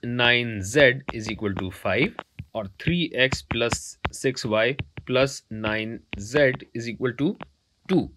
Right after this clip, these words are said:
तो आप बात समझ ही गए होंगे, लेकिन और समझाने के लिए अगर मैं इन दोनों को सब्ट्रैक्ट कर दूं, तो जवाब क्या बनेगा?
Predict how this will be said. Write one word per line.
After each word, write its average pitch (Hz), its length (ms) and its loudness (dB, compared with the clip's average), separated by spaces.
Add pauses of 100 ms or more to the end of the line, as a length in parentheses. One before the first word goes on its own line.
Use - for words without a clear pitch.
(140)
तो 180 140 -2
आप 220 120 4
बात 151 440 4 (320)
समझ 165 320 4
ही 214 60 6
गए 147 160 4
होंगे, 107 420 -2 (340)
लेकिन 190 300 6
और 185 180 6
समझाने 151 440 4
के 143 100 4
लिए 185 100 6
अगर 165 280 4
मैं 226 120 2
इन 208 100 4
दोनों 190 200 4
को 247 300 0
सब्ट्रैक्ट 170 640 6
कर 104 140 2
दूं, 85 120 -6 (1000)
तो - 140 2
जवाब 208 360 8
क्या 214 160 10
बनेगा? 98 420 0